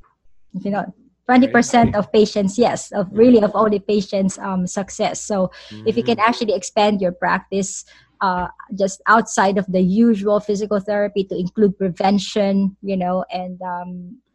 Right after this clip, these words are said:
Speaker 1: uh, lifestyle, um, advices to the patients, that will actually add to our efficacy and effectiveness as physical therapists.
Speaker 2: Mm-hmm. I like, I like what you said. Uh, knowledge,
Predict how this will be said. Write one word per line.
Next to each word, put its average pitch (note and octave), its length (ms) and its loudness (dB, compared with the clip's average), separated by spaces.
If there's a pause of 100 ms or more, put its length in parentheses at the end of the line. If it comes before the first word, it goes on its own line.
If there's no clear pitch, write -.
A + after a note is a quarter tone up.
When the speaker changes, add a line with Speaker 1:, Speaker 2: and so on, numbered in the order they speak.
Speaker 1:
uh, - 400 -20
lifestyle, G3 880 -4 (100)
um, F#3+ 200 -8
advices F#3+ 480 -8
to F#3+ 100 -12
the F#3 160 -8
patients, F#3 500 -12
that F3+ 200 -8
will A3 180 -8
actually F#3+ 360 -14 (120)
add F#3 240 -8 (140)
to F#3 180 -14
our F3+ 300 -10
efficacy F#3 640 -14 (420)
and F#3+ 180 -8
effectiveness F3+ 680 -14
as - 300 -16 (280)
physical F3+ 400 -16
therapists. - 680 -20 (100)
Speaker 2:
Mm-hmm. G#2 400 -12 (240)
I A2 80 -8
like, A2+ 240 -4
I A#2 60 -8
like A2+ 200 -6
what A2+ 140 -8
you G2+ 60 -6
said. G#2 340 -4 (340)
Uh, G#2 460 -2
knowledge, G#2+ 600 0